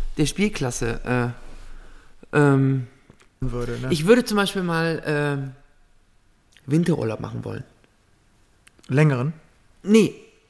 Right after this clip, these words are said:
Speaker 2: Ja.
Speaker 1: Winterurlaub. Weil irgendwie, du kannst ja jetzt im Winter nicht wegfahren.
Speaker 2: Du musst noch näher ran hier.
Speaker 1: Ja, ja.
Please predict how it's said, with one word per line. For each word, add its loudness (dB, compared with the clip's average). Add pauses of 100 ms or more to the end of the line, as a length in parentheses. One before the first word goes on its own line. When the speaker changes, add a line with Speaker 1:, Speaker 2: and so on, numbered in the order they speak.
(160)
Speaker 2:
Ja. 0
Speaker 1:
Winterurlaub. 2 (960)
Weil -6
irgendwie, 4
du 0
kannst -6
ja 2
jetzt 0
im 0
Winter 2
nicht 0
wegfahren. -8 (200)
Speaker 2:
Du -6
musst -6
noch -4
näher -2
ran -4
hier. -4
Speaker 1:
Ja, 4
ja. 6